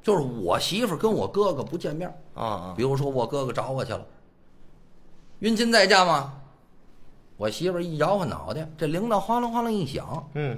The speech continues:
Speaker 1: 我哥哥知道我没在家，
Speaker 2: 嗯。
Speaker 1: 得了，等他回来我再来吧。
Speaker 2: 是，是，是。
Speaker 1: 就走了。所以这叫躲避铃。
Speaker 2: 躲避铃，就是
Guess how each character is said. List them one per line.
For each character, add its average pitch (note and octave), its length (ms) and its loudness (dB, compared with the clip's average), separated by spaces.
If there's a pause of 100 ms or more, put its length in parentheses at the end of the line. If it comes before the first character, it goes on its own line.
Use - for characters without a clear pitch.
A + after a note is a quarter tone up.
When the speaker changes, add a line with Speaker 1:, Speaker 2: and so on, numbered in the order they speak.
(160)
Speaker 1:
我 G2+ 140 0
哥 A#2 180 0
哥 A2 80 -4
知 A#2+ 140 -2
道 A2 60 0
我 F#2 140 -2
没 A#2+ 140 -2
在 C#3+ 160 -4
家， D#3 180 -4 (680)
Speaker 2:
嗯。 C#3+ 80 -6
Speaker 1:
得 G3 80 6
了， - 140 0 (540)
等 A#2 140 -2
他 D#3+ 80 0
回 F#3+ 180 2
来 G#3+ 80 4
我 F3 100 6
再 D#3+ 120 4
来 E3+ 140 6
吧。 F#3 160 0 (340)
Speaker 2:
是， E3+ 160 0
是， D3+ 180 -4
是。 C#3+ 80 -10 (240)
Speaker 1:
就 A2+ 140 -4
走 F#2+ 260 -2
了。 E3 220 2 (160)
所 B3 300 8
以 A#2 220 4
这 - 180 2
叫 C3+ 240 2 (360)
躲 - 320 0
避 E3 300 2
铃。 B1 180 -8 (220)
Speaker 2:
躲 G2 260 -2
避 A#2 220 -2
铃， F#2 180 -8 (560)
就 F3 140 -2
是 A#2+ 320 -2